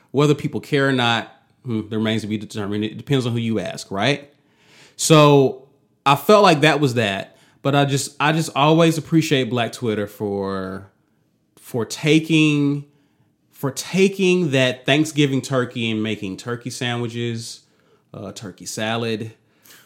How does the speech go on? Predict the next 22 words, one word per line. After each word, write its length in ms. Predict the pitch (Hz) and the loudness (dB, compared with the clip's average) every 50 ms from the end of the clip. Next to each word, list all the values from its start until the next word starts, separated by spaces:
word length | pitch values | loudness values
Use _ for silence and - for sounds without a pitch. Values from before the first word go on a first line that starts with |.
| _ _ _ _ _ - | _ _ _ _ _ -12
uh, 640 | - 92 98 98 - - 50 50 50 - 50 50 50 - - - - - - - _ | -10 -8 -8 -8 -8 -8 -10 -10 -12 -12 -14 -16 -18 -18 -20 -20 -20 -20 -20 -20 _
just 300 | - - 127 120 107 113 | -12 -8 -8 -6 -4 -2
leftover 500 | 131 135 156 156 - 147 165 185 170 151 | 0 0 0 2 2 2 2 4 2 2
turkey, 420 | - 127 107 95 95 - - 80 | 0 0 -2 -4 -4 -6 -10 -14
just 360 | 80 101 104 104 - - - _ _ - | -12 -10 -10 -10 -10 -12 -18 _ _ -10
make 220 | 123 117 117 117 | -6 -4 -4 -4
some 160 | - - 98 - | -6 -8 -10 -8
sides 400 | - 120 113 120 123 127 - 123 | -4 -2 0 0 0 0 -2 -4
with, 120 | 139 139 | -6 -4
like, 180 | 139 143 147 - | -2 -2 0 0
they, 140 | 180 180 | 0 0
they 180 | 175 - 196 226 | 2 4 4 6
have 200 | 240 262 247 202 | 6 6 6 6
a 60 | 185 160 | 6 6
way 220 | 156 170 175 165 | 6 6 6 6
of 120 | 135 117 | 4 2
taking 400 | - - 160 156 147 143 139 123 | 0 0 2 2 2 2 0 -2
something 520 | 117 - - 120 113 107 - 120 110 104 110 | -2 -2 -4 -4 -4 -4 -4 -4 -4 -4 -4
and 100 | 107 104 | -4 -4
just 180 | 107 101 - | -6 -6 -6
making 540 | 107 107 107 107 104 107 107 107 104 95 95 95 | -6 -6 -6 -4 -4 -4 -6 -6 -6 -8 -8 -8
it 300 | 92 92 95 - _ | -10 -10 -12 -14 _